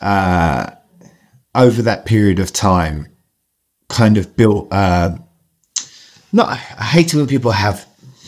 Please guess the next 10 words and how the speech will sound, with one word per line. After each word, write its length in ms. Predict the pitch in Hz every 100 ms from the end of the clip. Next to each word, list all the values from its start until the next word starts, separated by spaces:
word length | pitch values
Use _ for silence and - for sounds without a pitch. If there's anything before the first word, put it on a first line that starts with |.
| - - _ _ _ _ _ -
like, 160 | 107 -
ten-year 380 | 139 127 117 -
plans 600 | 127 101 80 69 - 98
and 100 | 90
stuff 360 | - 98 -
like 200 | 123 95
that, 300 | 110 87 -
you 100 | 95 82
know. 240 | 82 82 - - _ -
Uh, 420 | 98 98 95 85